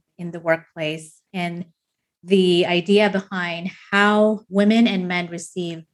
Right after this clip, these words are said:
different feedback. And maybe for women, the feedback might be more negative. Um, so can you tell us a little bit about what inspired you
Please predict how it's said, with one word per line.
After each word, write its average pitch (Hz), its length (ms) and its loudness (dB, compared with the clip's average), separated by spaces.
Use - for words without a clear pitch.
different 196 420 0
feedback. 170 480 -8
And 180 220 -2
maybe 240 380 4
for 190 180 -4
women, 175 480 -8
the 180 80 -4
feedback 175 560 -4
might 190 280 0
be 185 120 0
more 170 280 -6
negative. 156 540 -10
Um, 165 360 0
so 196 180 0
can 226 160 4
you 240 100 6
tell 277 220 2
us 349 160 -4
a 269 40 2
little 254 280 4
bit 202 180 4
about 175 380 -2
what 208 120 2
inspired 185 800 2
you 147 240 -12